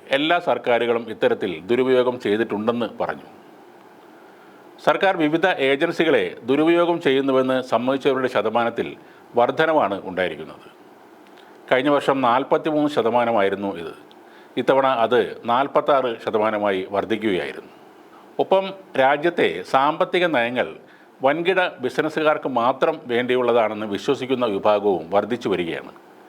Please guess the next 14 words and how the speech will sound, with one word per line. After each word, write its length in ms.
കഴിഞ്ഞ 300
ഫെബ്രുവരിയിൽ 680
നടത്തിയ 480
mood 200
of 120
the 140
nation 240
സർവേയിൽ 480
അമ്പത്തിരണ്ട് 520
ശതമാനം 520
ആളുകളായിരുന്നു 720
ഈ 220
വീക്ഷണത്തെ 600
അനുകൂലിച്ചത്. 640